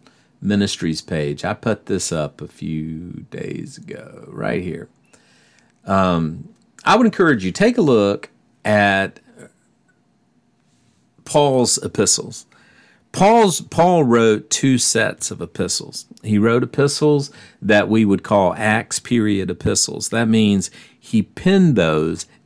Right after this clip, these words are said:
during the time of the book of Acts. And those would include Romans, First, Second Corinthians, Galatians, and First and Second Thessalonians. And you have to be careful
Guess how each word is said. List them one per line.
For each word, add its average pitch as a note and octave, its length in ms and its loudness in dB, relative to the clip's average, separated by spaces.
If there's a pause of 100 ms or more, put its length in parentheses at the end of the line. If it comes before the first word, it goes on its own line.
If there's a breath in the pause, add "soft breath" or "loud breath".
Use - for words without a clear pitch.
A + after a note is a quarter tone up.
(140)
during B2 480 4
the A2+ 80 -2
time F2+ 640 0
of F2+ 180 -10
the F2 100 -4
book D#2+ 260 -6
of D2+ 100 -10
Acts. - 480 -10 (1000 loud breath)
And G2+ 180 2
those D3+ 380 4
would D3+ 160 2
include A2+ 400 2
Romans, A#2 560 0
First, G2+ 260 -2
Second F2+ 280 -4
Corinthians, A#2 640 -2
Galatians, G2 760 -4
and F2+ 160 -6
First F2+ 300 -2
and E2 100 -2
Second D#2 400 -4
Thessalonians. - 800 -8
And G2 100 -4
you F#2 80 -4
have A#2+ 340 -2
to D3 80 -2
be D#3 160 -4 (120)
careful F#3+ 680 0